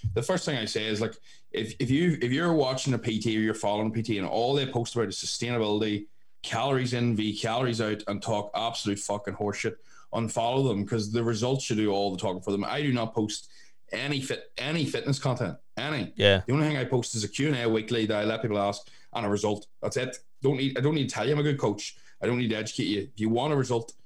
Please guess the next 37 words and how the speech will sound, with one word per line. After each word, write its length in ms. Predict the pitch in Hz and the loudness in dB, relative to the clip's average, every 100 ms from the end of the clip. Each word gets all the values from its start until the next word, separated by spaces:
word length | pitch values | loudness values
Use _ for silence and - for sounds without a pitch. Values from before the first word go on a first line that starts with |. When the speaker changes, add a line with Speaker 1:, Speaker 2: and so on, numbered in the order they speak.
| - - | -20 -6
Speaker 1:
you 60 | 107 | 0
know 180 | 113 113 | 2 2
I 100 | 110 | 2
can 120 | 104 | 0
do 100 | 95 | 0
it. 160 | 101 - - - - | -2 -4 -20 -20 -12
I 60 | - | -4
think 160 | 123 | -2
that 140 | 117 110 | 0 0
idea 320 | 107 104 104 | 0 0 0
of 300 | 92 95 95 | 0 0 0
that 100 | 101 | 0
I 80 | 104 | -2
have 100 | - | -4
to 60 | |
just 180 | 95 98 | -6 -6
keep 160 | - 101 | -4 -2
talking 320 | 101 101 117 | 0 0 2
about 140 | 107 - | -2 -2
fitness 280 | 101 104 | -4 -4
to 80 | - | -4
make 100 | 101 | -4
myself 300 | 101 90 95 | -4 -2 -2
relevant 380 | 90 98 107 107 104 98 | 0 0 0 -2 -4 -6
shows 420 | - 104 98 104 95 | -4 0 2 2 0
that 100 | 101 | -2
you're, 340 | 95 92 90 - - - | 0 0 -2 -8 -20 -6
you, 240 | 101 98 - | -2 0 0
you, 160 | 98 90 - | -4 -4 -2
you're 140 | 110 | 0
not 300 | 110 110 - 98 | 0 -2 -4 -6
actually 280 | 104 - | -4 -4
doing 220 | 92 101 196 | -2 0 0
your 100 | 185 | -2
job. 340 | 101 104 110 | 0 0 0
It's 180 | - - | -2 -4
like, 160 | 110 | -6